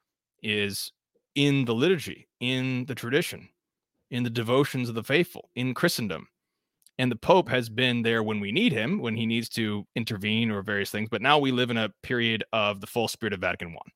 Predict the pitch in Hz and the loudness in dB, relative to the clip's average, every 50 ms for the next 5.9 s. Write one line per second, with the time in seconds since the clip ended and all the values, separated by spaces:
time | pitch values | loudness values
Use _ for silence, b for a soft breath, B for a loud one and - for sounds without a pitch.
0 | B B B B B B B B B B - 120 127 165 220 220 - - 165 139 | B B B B B B B B B B -2 6 12 12 12 12 12 8 4 4
1 | - - 143 151 151 147 147 139 135 131 127 123 110 - _ _ _ _ _ _ | 4 2 2 2 4 4 2 2 2 2 2 0 -2 -6 _ _ _ _ _ _
2 | - 117 131 131 - - 123 120 120 117 113 110 110 - - _ _ _ _ _ | -2 0 0 0 0 -2 -2 -2 0 0 -2 -4 -6 -10 -14 _ _ _ _ _
3 | - - 117 107 120 120 135 135 113 113 107 - - 117 110 107 95 - 165 214 | -10 -10 -6 -2 0 0 0 0 -2 -4 -6 -4 -2 -2 -2 -4 -2 2 4 4
4 | 247 214 - - 127 117 131 156 - - 131 123 120 - - - 120 117 117 120 | 4 4 4 2 0 0 0 -4 -4 -6 -6 -4 -4 -6 -6 -4 -2 -2 -2 -4
5 | - - 113 107 101 110 117 120 110 110 110 95 92 101 - - 139 147 | -6 -8 -6 -4 -2 -2 -2 -4 -6 -4 -4 -4 -4 -4 -4 -6 -6 -8